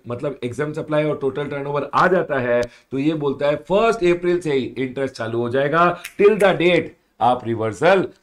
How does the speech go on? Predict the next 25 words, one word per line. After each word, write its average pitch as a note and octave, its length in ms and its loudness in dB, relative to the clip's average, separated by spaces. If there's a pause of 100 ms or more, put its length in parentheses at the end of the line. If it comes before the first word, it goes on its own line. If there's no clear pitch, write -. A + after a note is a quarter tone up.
नहीं A#2+ 200 -6
कर E2+ 160 -12
देते। F2+ 400 -8 (200)
ठीक E3+ 180 2
है F3 80 8
सर, E3 360 6
ये G#2+ 60 2
पॉइंट A2 360 -2
क्लियर D3+ 240 6
हो D#3+ 120 6
गया। D#3+ 280 6 (300)
ध्यान E3 220 4
रखिएगा, E3 500 4 (360)
फाइनल E3 340 4
अगर D#3+ 180 6
पांच B2 340 -2
लाख D3+ 220 4
आया, D3+ 380 4 (260)
आपने D3+ 300 2
प्रोविजनली C3+ 520 0
छह A#2 200 0
लाख C3 240 2
कर D3+ 140 4
दिया C#3+ 260 2
है, C#3+ 260 4